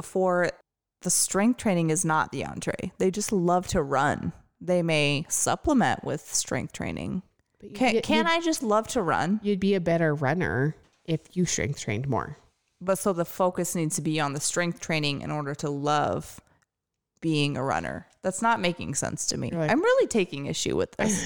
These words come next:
Speaker 2: <laughs> You're like, number t-, so number two is a no for you.
Speaker 1: <laughs>
Speaker 2: You're like, "I don't
Speaker 1: I know,
Speaker 2: agree
Speaker 1: I
Speaker 2: with that
Speaker 1: hate
Speaker 2: one.
Speaker 1: it.
Speaker 2: I hate it." Okay.
Speaker 1: <laughs>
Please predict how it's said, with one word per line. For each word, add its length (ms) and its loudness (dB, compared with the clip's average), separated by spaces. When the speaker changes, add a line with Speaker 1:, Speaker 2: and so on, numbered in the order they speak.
Speaker 2:
<laughs> 100 -6
You're 120 2
like, 360 0
number 360 2
t-, 140 -8
so 140 0
number 260 4
two 140 2
is 100 4
a 60 4
no 180 2
for 140 -2
you. 220 4
Speaker 1:
<laughs> 240 -2
Speaker 2:
You're 120 4
like, 220 4
"I 120 6
don't 140 6
Speaker 1:
I 40 4
know, 100 0
Speaker 2:
agree 80 6
Speaker 1:
I 60 6
Speaker 2:
with 80 2
that 80 2
Speaker 1:
hate 60 4
Speaker 2:
one. 140 4
Speaker 1:
it. 80 -4
Speaker 2:
I 40 0
hate 160 4
it." 120 0
Okay. 240 0
Speaker 1:
<laughs> 360 -2